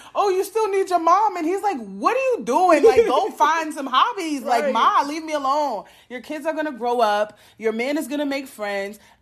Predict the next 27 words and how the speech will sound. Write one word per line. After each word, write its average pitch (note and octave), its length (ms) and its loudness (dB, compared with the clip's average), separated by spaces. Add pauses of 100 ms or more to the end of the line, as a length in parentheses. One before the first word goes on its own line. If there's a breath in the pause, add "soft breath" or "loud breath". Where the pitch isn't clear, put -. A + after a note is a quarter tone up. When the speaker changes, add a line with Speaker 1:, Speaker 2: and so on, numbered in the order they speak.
(140)
Speaker 2:
Everything E4 400 0
else D4 220 0
is C4 100 -8
gonna A#3 200 -2
happen. A#3 380 -2
You G#3+ 100 -10
have A#3 200 -4
to G3+ 60 -6
make G#3+ 220 -8
sure B3+ 120 -8
that A#3 140 -6
you A#3 100 -12
always G3 280 -4
have F3 160 -4
a - 20 -10
life." G2 460 -10 (600)
Speaker 1:
I, - 160 -12 (160)
sh-, - 420 -10
girl, D4+ 680 4 (540)
you A#3 240 -4
are A3+ 140 -2
yours G#3+ 400 -2
before G3 260 -10
you F#3+ 120 -6
are - 20 -4
anybody F#3+ 440 -6
else's. F3+ 520 -12